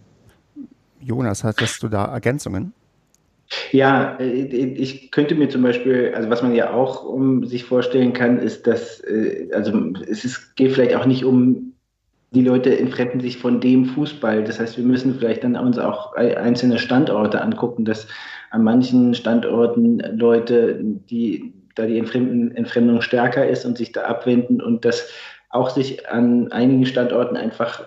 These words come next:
Speaker 2: ähm, eigene Projekte entwickeln. Also wir kennen das ja jetzt, wir kennen es aus anderen Ländern, wir kennen es aber auch aus Deutschland, dass es schon, das Feld sich eben eigene, ähm, Nischen geschaffen haben. Also,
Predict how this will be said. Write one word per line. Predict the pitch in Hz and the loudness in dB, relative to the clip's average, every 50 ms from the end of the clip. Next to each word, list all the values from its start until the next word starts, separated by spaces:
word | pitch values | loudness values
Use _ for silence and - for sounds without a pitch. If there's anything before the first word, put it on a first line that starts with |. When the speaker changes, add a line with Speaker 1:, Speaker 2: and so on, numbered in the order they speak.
| - - | -10 -6
Speaker 2:
ähm, | 110 117 117 120 120 117 117 120 117 120 - _ _ _ _ _ _ _ _ _ _ _ | -2 0 0 2 2 2 2 0 0 -4 -8 _ _ _ _ _ _ _ _ _ _ _
eigene | 110 110 117 120 120 131 127 123 123 123 120 120 120 117 - - - | -2 0 2 2 4 4 4 4 4 2 2 2 0 0 -2 -6 -8
Projekte | - - 131 127 135 131 - - 170 151 | -4 0 0 2 2 0 0 0 0 2
entwickeln. | 104 107 101 110 113 - - 110 107 107 | 2 0 -2 -2 -4 -2 -2 -2 -2 0
Also | 104 107 107 113 | -2 -2 -2 -2
wir | 117 - - - - - - | -2 -2 -4 -8 -12 -16 -6
kennen | - - 123 127 127 | -2 2 4 4 4
das | 123 113 - - | 4 2 0 0
ja | 117 110 | 0 2
jetzt, | 113 131 160 165 165 - - | 4 4 2 2 0 -4 -8
wir | 107 98 | -10 -8
kennen | - 113 107 107 | -6 -4 -4 -4
es | 104 | -6
aus | 95 - - | -8 -10 -6
anderen | - 117 117 117 117 117 | -2 0 0 2 2 2
Ländern, | 117 127 139 139 135 135 135 135 | 2 2 2 2 2 2 2 2
wir | 123 - | 0 0
kennen | - 117 120 | -2 -2 -2
es | 113 113 | -2 -4
aber | 113 - - - | -6 -6 -4 -4
auch | 98 - - | -4 -4 -4
aus | 117 - - | -6 -8 -2
Deutschland, | - 120 123 127 - - 143 131 131 131 131 131 - - - - - - _ _ - | 0 2 2 2 2 2 4 4 4 2 0 -4 -8 -14 -16 -20 -20 -20 _ _ 0
dass | 123 120 113 - - | 2 2 2 2 0
es | 131 123 - - - - - - 110 | -2 -2 -2 -4 -8 -6 -4 -4 -2
schon, | - - 123 117 117 120 120 120 123 117 - | 0 2 2 4 4 4 2 2 0 0 0
das | 117 113 - - | 0 -2 -2 0
Feld | - 120 120 120 120 | 2 2 2 2 2
sich | 131 127 - | -2 -4 -2
eben | 110 127 123 120 | -2 -2 -2 -2
eigene, | - - 113 117 117 131 127 123 123 120 120 120 120 120 120 120 - - | -2 -2 0 2 4 4 4 4 4 2 0 0 0 -2 -2 -6 -8 -8
ähm, | 113 117 117 117 117 120 | -6 -4 -2 0 0 0
Nischen | 120 131 160 170 - 202 185 | 0 0 0 0 0 0 0
geschaffen | 139 117 - - - 98 95 - - - 92 92 | 0 0 0 -2 -4 -6 -6 -6 -10 -12 -12 -12
haben. | 104 104 104 104 104 110 110 110 - | -12 -10 -10 -8 -6 -4 -4 -4 -4
Also, | - 113 110 - 113 113 110 107 107 | -6 -8 -6 -4 -2 -2 -2 -2 -4